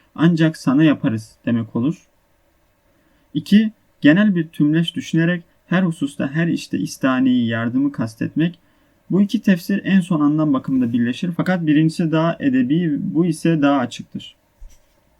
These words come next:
Üç, bir özel anlama dayanarak özel bir tümlecin düşünülmesiyle mesela filan konuda yardım talep etmeyi kastetmektedir.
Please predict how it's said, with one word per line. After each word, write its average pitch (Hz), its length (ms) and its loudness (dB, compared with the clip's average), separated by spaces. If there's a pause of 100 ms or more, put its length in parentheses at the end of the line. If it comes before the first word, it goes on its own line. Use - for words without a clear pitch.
(560)
Üç, - 340 0 (300)
bir 196 120 4
özel 185 380 2
anlama 156 340 4
dayanarak 156 460 2
özel 160 360 2
bir 135 120 2
tümlecin 127 540 0
düşünülmesiyle 127 960 0
mesela 160 560 2 (200)
filan 175 360 4
konuda 151 280 0
yardım 143 380 0
talep 131 280 0
etmeyi 131 360 0
kastetmektedir. 120 920 -6